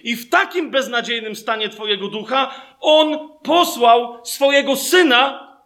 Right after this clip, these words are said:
żeby ci okazać swoją miłość. Rozumiesz, to co ty jeszcze możesz w swoim życiu wymyślić,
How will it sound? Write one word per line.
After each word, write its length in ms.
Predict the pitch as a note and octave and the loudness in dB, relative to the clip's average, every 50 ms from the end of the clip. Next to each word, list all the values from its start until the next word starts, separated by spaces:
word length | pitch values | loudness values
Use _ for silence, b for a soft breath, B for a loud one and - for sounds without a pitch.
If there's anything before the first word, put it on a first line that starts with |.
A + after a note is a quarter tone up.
| _ _ - | _ _ -10
żeby 360 | D#3+ F3 D4+ D4+ C#4+ D4 - | -4 -2 -2 -2 -2 -4 -6
ci 260 | - - C#4 C#4+ - | -6 -6 -6 -4 0
okazać 640 | C4+ C4 - - C#4 D4+ D#4 C#4+ - D4 C#4 C#4 | 0 0 0 2 0 0 0 0 0 -2 -2 -2
swoją 580 | - - - - - D4 D4 D4+ D4+ D4+ D4+ D#4 | -4 -12 -12 -8 -2 -2 0 0 0 0 0 0
miłość. 720 | E4 F4 F4+ F4 D#4+ C4 A3 D#3+ - - - - - - _ _ _ _ _ _ _ _ _ _ _ _ _ _ _ _ _ _ _ _ _ _ _ - | 2 2 4 4 4 4 4 2 0 -6 -12 -14 -18 -20 _ _ _ _ _ _ _ _ _ _ _ _ _ _ _ _ _ _ _ _ _ _ _ -12
Rozumiesz, 340 | - A#3+ D4+ F4 E4+ - - | -8 -2 2 2 2 2 0
to 100 | C#4+ C#4+ | -4 -6
co 240 | - - - G4 G4+ | -4 0 2 2 2
ty 140 | G4 G4 | 4 4
jeszcze 380 | F#4 F4+ F#4 F4+ - - E4 D4+ | 6 6 6 4 2 0 -2 -2
możesz 380 | C#4+ D#4+ D#4+ D#4 C#4 C#4 - - | 2 2 2 2 0 -4 -6 -6
w 60 | - | -10
swoim 360 | - C#4 D4 C#4+ C#4 C4+ C4 | -6 -4 -4 -2 -2 -4 -4
życiu 280 | B3 D4+ B3+ - C4+ B3 | -4 -4 -4 -4 -4 0
wymyślić, 760 | G#3+ C4 C4 C4 D4 C#4 - - - - F3 - - B | 0 2 2 2 2 0 0 -2 -4 -4 -4 -4 -8 B